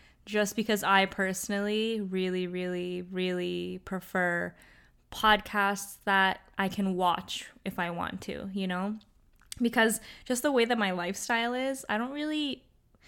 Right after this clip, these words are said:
like, whenever I watch a podcast, like, I want it, or whenever I consume content, like, I kind of set time aside to do that.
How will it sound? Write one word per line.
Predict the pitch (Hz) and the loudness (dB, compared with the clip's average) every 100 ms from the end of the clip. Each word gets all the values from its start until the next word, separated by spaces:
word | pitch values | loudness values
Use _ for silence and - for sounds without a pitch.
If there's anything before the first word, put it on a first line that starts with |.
| - - | -20 -4
like, | 214 | 2
whenever | 233 262 294 | 6 8 8
I | 277 | 8
watch | 220 214 214 | 8 6 2
a | |
podcast, | 196 202 202 190 196 | -2 -2 0 -2 -2
like, | 196 | -2
I | 190 | 0
want | 190 202 | 2 2
it, | 208 - | 0 -2
or | 202 | 0
whenever | 196 208 214 | 4 4 6
I | 226 208 - - _ _ _ - | 6 6 0 -14 _ _ _ -2
consume | 214 202 - 202 196 | 0 0 2 2 2
content, | - 202 190 190 180 | 0 -2 -2 -2 -4
like, | - 180 - - | -4 -8 -8 -4
I | 185 185 185 | -2 -2 -4
kind | 185 185 | -4 -2
of | 180 | -4
set | - - 185 - | -4 2 2 2
time | 196 190 | -2 0
aside | 185 - - 185 190 190 | -2 -6 -2 0 0 -2
to | 190 | -6
do | 190 202 | -6 0
that. | 226 269 | 2 0